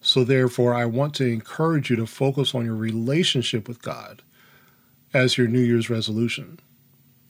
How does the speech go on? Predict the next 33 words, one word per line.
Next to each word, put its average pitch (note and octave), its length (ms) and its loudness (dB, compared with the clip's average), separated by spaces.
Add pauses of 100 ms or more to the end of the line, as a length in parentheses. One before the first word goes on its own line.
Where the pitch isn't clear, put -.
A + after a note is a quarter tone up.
(340)
In C#3+ 220 4
doing D#3+ 360 6
so, G#2 440 -4 (300)
all D3+ 260 4
things C#3+ 380 2
that A#2 180 -2
you A#2 80 0
may B2+ 280 2
have B2 280 2
in A2+ 100 0
mind A2 480 -4
and G#2+ 120 -4
may G#2+ 180 -6
not A2+ 460 -6 (680)
will B2 140 4
flow C3 460 2
and A#2 100 2
manifest A#2+ 560 -2
from A2 200 -4
your G#2+ 120 -4
relationship A2 680 -8
with - 120 -12
him. B2 200 -10 (2750)
If C#3+ 220 0
you C#3+ 120 4
strive F3 600 2
to - 100 -4
lean D3 260 2
on A#2+ 200 2
God, G2 440 -10 (480)
in A#2+ 140 0
other D3 220 4
words, F#2+ 560 -10